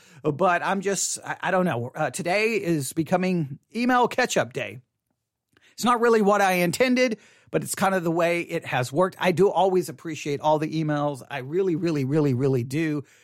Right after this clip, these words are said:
because it shows that you're engaged and you're participating, and that really always encourages me to continue to try to do my best. So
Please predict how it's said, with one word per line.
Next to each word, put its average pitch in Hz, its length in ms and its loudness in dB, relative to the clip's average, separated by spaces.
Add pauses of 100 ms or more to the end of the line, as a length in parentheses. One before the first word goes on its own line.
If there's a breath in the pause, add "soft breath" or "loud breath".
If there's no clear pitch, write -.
(120 soft breath)
because 151 200 -6
it 139 100 -14
shows 175 340 0
that 147 120 -4
you're 135 180 0
engaged 165 720 -2
and 127 140 -12
you're 135 100 -14
participating, 170 1000 -4 (340 soft breath)
and 135 220 -4
that 160 260 -2
really 151 300 -2
always 143 340 0
encourages 127 580 -2
me 131 140 -2
to 120 80 -6
continue 127 560 -6 (220 soft breath)
to 123 80 -16
try 131 240 0
to 127 80 -2
do 127 180 -4
my 107 160 -4
best. 127 380 0
So 120 240 -10